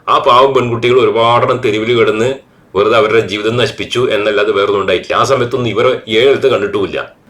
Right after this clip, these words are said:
പിന്നെ അതോടൊപ്പം തന്നെ ഇവിടെ കാണിക്കുന്ന എന്താ അറിയോ? ബി ജെ പിയുടെ മഹിളാ മോർച്ച ഉണ്ടല്ലോ,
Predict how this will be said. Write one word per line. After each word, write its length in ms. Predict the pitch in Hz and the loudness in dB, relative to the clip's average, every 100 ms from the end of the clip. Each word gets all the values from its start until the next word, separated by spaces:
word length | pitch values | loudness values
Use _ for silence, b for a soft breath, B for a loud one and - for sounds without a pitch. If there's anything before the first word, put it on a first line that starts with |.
| - | -2
പിന്നെ 240 | 139 147 | 0 2
അതോടൊപ്പം 540 | 151 147 147 139 156 | 2 2 2 2 -2
തന്നെ 140 | 160 151 | 0 0
ഇവിടെ 240 | 139 170 | 2 2
കാണിക്കുന്ന 420 | 160 147 139 151 | 2 0 0 2
എന്താ 180 | 143 135 | 2 2
അറിയോ? 280 | 107 90 76 - B B B - | 2 2 -2 -12 B B B -16
ബി 260 | 92 131 | -6 -2
ജെ 160 | 135 151 | 0 0
പിയുടെ 200 | 156 156 | 0 0
മഹിളാ 480 | 143 127 120 139 156 | 2 0 2 4 4
മോർച്ച 320 | 160 156 147 | 4 2 2
ഉണ്ടല്ലോ, 360 | 147 90 80 | 0 0 -4